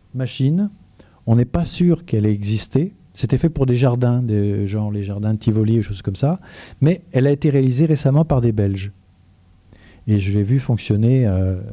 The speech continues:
il n'y a pas très longtemps. C'est une photo que j'ai prise, hein. Et donc, en même temps, bah, se développe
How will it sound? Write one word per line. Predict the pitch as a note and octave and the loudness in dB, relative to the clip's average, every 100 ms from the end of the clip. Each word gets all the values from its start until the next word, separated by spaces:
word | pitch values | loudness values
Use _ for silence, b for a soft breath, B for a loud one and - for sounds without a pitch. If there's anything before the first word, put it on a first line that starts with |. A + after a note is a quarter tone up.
| A2+ A2 b b - | -16 -20 b b -16
il | G#2+ | -10
n'y | |
a | |
pas | G2+ A#2+ | -6 -6
très | - | -4
longtemps. | G2+ G2+ C3 F3+ - _ _ | -4 -4 -6 -8 -12 _ _
C'est | - G2 | -2 0
une | |
photo | - - | 0 0
que | F#2+ | -4
j'ai | F2+ | -4
prise, | G#2+ A#2 | -2 -2
hein. | A#2 - _ _ _ _ _ _ - B B B B - | -4 -8 _ _ _ _ _ _ -18 B B B B 0
Et | |
donc, | B2+ D#3 D3+ | 2 2 2
en | C#3+ | 4
même | C#3+ C3+ | 4 2
temps, | F#3 G#3 | 2 2
bah, | F3 | 0
se | C#3+ | 0
développe | D3 C#3 D3+ D3+ - | 0 0 2 0 -2